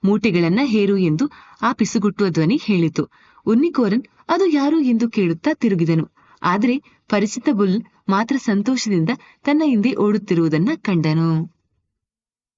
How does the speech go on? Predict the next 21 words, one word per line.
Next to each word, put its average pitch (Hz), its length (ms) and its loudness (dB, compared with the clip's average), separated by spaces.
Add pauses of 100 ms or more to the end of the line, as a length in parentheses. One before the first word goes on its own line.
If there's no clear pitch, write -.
(1300)
ಉನ್ನಿಕೋರನ್ಗೆ 226 720 -2 (280)
ಆ 285 100 2
ಬಿಳಿ 240 300 2
ಗೂಳಿಯನ್ನು 226 480 2
ನೋಡಿ 208 260 0 (260)
ಬಹಳ 185 300 0
ಸಂತೋಷವಾಯಿತು. 185 880 -2 (340)
ಆತ 220 220 -2 (360)
ತನ್ನ 294 180 2
ಎರಡೂ 247 360 2
ಮೂಟೆಯನ್ನ 233 500 2
ಕೂಡ 170 220 0 (380)
ಆ 311 120 0
ಬಿಳಿ 233 320 2
ಹೋರಿಯ 226 360 0
ಮೇಲೆ 208 260 0
ಇಟ್ಟು 226 300 -2 (280)
ತಾನು 233 340 0 (220)
ಮುಕ್ತವಾಗಿ 247 560 0
ನಡೆಯಲು 175 400 0
ಆರಂಭಿಸಿದನು. 160 1120 0